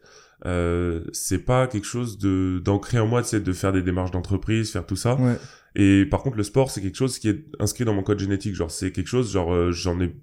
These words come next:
Speaker 1: j'en ai besoin pour, euh, pour vivre au quotidien. Et quand j'en fais pas, bah, je me sens pas bien. Mais c'est pas quelque chose, genre, euh, tu sais, genre en mode, ah, il faut que j'aille à la salle. C'est,
Speaker 2: Ouais.
Speaker 1: ça, ça se fait naturellement, en fait. Depuis tout petit.
Speaker 2: Ouais, mais c'est différent, en vrai. Lancer une entreprise,
Speaker 1: Ouais.
Speaker 2: faire sa séance,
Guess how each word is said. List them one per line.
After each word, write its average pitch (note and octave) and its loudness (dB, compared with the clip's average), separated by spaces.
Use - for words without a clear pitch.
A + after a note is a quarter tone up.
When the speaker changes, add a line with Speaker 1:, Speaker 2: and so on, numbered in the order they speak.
Speaker 1:
j'en F#2+ 2
ai F#2 4
besoin F#2+ 2
pour, F2+ 0
euh, E2 2
pour E2+ -6
vivre F#2+ -4
au F2 2
quotidien. F#2 -2
Et F#2+ 0
quand F#2 -4
j'en F2+ 0
fais F#2 -2
pas, A#2 2
bah, G2 2
je E2+ -2
me E2+ -4
sens E2+ -8
pas E2+ -2
bien. A2+ 0
Mais F#2 2
c'est - 0
pas G#2+ 0
quelque - -12
chose, F#2 2
genre, F2 0
euh, E2+ 2
tu A#2+ 0
sais, A2+ 4
genre G2+ 2
en F#2 -2
mode, G2 0
ah, A2 0
il G#2 0
faut G#2 -6
que G2 -8
j'aille G2+ 0
à - -4
la G2 -2
salle. G2 -6
C'est, - -8
Speaker 2:
Ouais. B2+ -2
Speaker 1:
ça, A#2 -4
ça - -10
se - -12
fait - -10
naturellement, F2+ -8
en F#2+ -12
fait. - -18
Depuis F#2+ -2
tout F2+ -2
petit. D#2+ -8
Speaker 2:
Ouais, B2 4
mais D3 8
c'est C#3+ 2
différent, C3 2
en A2 2
vrai. G2+ -4
Lancer A2 2
une A#2+ 6
entreprise, A#2+ 2
Speaker 1:
Ouais. G2 4
Speaker 2:
faire D3 0
sa C#3+ 2
séance, - 2